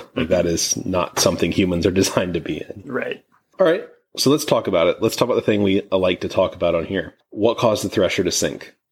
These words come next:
Speaker 1: The most probable cause of the loss of the Thresher is due to the failure of saltwater piping joint systems. Uh, I know you did a little extra research on this. I'll let you talk about it in a second.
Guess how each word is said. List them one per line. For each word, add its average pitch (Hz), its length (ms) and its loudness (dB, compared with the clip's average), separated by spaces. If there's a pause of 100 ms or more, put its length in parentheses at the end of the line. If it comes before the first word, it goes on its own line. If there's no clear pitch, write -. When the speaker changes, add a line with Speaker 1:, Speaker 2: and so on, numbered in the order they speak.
(260)
Speaker 1:
The 107 160 0
most 135 320 2
probable 139 380 0
cause 110 540 0
of 101 180 -4
the 101 80 -4
loss 90 300 2
of 101 60 2
the 92 60 2
Thresher 90 440 0
is 92 240 -4
due 95 160 0
to - 120 -10
the 98 120 -2
failure 110 420 2
of 90 180 -2
saltwater 113 640 0
piping 92 600 -4 (120)
joint 85 360 -6
systems. - 680 -8 (500)
Uh, 90 260 0
I 98 60 0
know 127 100 4
you 113 180 0
did 139 120 4
a 127 60 4
little 120 140 4
extra - 300 0
research 143 360 0
on 147 100 0
this. 147 200 0
I'll 98 120 2
let 104 100 0
you 95 80 0
talk 117 220 0
about 127 180 0
it 113 40 2
in 82 80 -4
a 85 60 -6
second. 143 400 0